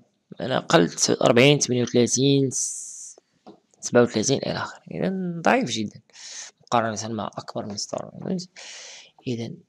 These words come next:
الغاز ديال الأكسجين كذلك اللي تيكون هنا مشبع، يعني الدم اللي تيكون داخل الأعضاء تيكون مشبع بغاز ديال الأكسجين.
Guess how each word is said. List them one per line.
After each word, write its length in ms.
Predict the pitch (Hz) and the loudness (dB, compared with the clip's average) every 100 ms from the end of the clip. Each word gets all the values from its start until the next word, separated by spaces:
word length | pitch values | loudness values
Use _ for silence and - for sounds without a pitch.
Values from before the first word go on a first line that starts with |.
| _ _ | _ _
الغاز 600 | 107 110 131 156 143 110 | -8 -2 4 4 4 -2
ديال 160 | 107 120 | -2 -2
الأكسجين 600 | - 127 - 120 117 117 | -4 -6 -6 -6 -6 -8
كذلك 1080 | - 104 104 98 92 98 202 - - - - _ _ | -6 -4 -2 -2 -2 4 4 4 -4 -4 -8 _ _
اللي 120 | 117 113 | -2 -2
تيكون 400 | 123 - 127 110 | -4 -8 -10 -8
هنا 220 | 113 123 | -8 -6
مشبع، 440 | 120 117 - 107 - - - - _ - | -6 -6 -4 -6 -8 -14 -16 -16 _ -2
يعني 460 | - - 110 107 - - - - - | -2 0 -6 -6 -10 -16 -16 -16 -18
الدم 200 | _ 143 | _ -4
اللي 120 | 120 | -2
تيكون 260 | 107 110 104 | -8 -8 -6
داخل 280 | 104 - | -6 -8
الأعضاء 560 | 110 110 131 269 - - - - _ | -6 0 2 2 0 -16 -20 -20 _
تيكون 460 | - - 127 143 226 | -16 -10 -6 -2 2
مشبع 580 | - - 156 165 135 - | 2 2 2 0 0 -4
بغاز 1160 | 123 127 - _ _ - 101 113 113 101 104 | -2 -4 -4 _ _ -16 -10 -6 -6 -8 -8
ديال 120 | 107 101 | -8 -8
الأكسجين. 580 | - 110 - 104 101 | -10 -8 -6 -8 -10